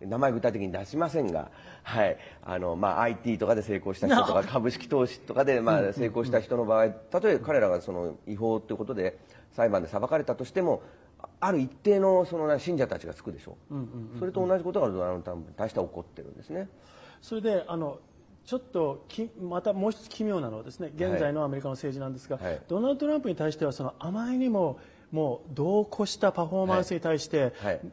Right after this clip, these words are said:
Speaker 2: あの、フォックス含めメディアがどう反応していいか分からず、
Speaker 1: はい。
Speaker 2: その気をついて、
Speaker 1: はい。はい。
Speaker 2: 電撃作戦のように
Speaker 1: はい。
Speaker 2: 来てるわけよね。
Speaker 1: はい、はい。
Speaker 2: ところが、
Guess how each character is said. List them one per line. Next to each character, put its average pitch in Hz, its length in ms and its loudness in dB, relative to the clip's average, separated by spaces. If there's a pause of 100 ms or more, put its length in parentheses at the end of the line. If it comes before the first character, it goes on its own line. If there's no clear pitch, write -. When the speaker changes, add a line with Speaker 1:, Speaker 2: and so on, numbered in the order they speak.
Speaker 2:
あ 143 140 -4
の、 123 300 -4
フ 277 120 2
ォ - 20 2
ッ - 80 -10
ク - 60 -12
ス - 120 -4
含 143 240 -2
め 131 80 -2
メ 185 140 2
デ 262 80 2
ィ 202 80 4
ア 143 40 2
が 110 160 2
ど 262 100 6
う 208 40 0
反 151 200 -2
応 151 80 -2
し - 60 -10
て 151 80 -4
い 165 100 -6
い 170 40 -6
か - 100 2
分 139 100 4
か 156 60 0
ら 147 60 0
ず、 123 40 -6
Speaker 1:
は - 40 -14
い。 - 20 -10
Speaker 2:
そ 175 60 -4
の 180 80 0
気 - 240 0
を 269 40 0
つ - 180 -6
い 175 60 -6
て、 269 180 4
Speaker 1:
は 190 60 8
い。 120 160 0
は 110 140 -2
い。 82 80 -4 (500)
Speaker 2:
電 180 180 0
撃 214 160 0
作 - 200 2
戦 143 180 -2
の 117 80 -4
よ 113 140 -4
う 113 40 -6
に 107 240 -10
Speaker 1:
は 104 160 -2
い。 82 120 -6 (100)
Speaker 2:
来 - 80 -16
て 170 80 2
る 127 60 0
わ 113 60 -4
け - 100 -10
よ 110 60 -6
ね。 233 160 0
Speaker 1:
は 117 140 -2
い、 98 60 -2
は 180 100 -6
い。 - 20 0
Speaker 2:
と 233 60 2
こ 320 100 2
ろ 262 80 2
が、 175 320 4